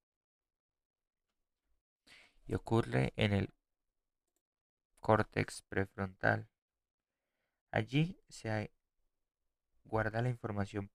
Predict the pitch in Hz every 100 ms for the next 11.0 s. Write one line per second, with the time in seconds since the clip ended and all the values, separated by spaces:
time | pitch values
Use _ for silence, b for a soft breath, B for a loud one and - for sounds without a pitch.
0 | - 120 113 107 120 123 123 - - 104
1 | 104 101 - 107 104 107 117 117 - -
2 | _ - 117 113 110 113 113 117 127 139
3 | 123 120 127 123 - 131 131 113 101 98
4 | 95 92 95 _ _ _ _ _ _ _
5 | _ _ _ _ _ - 117 - 113 123
6 | 117 - 113 120 127 - - 107 104 104
7 | - _ 107 104 98 - _ _ _ _
8 | _ _ - 107 107 104 - 101 - -
9 | 104 110 117 117 101 - 98 95 - 110
10 | 107 101 95 92 92 95 113 113 117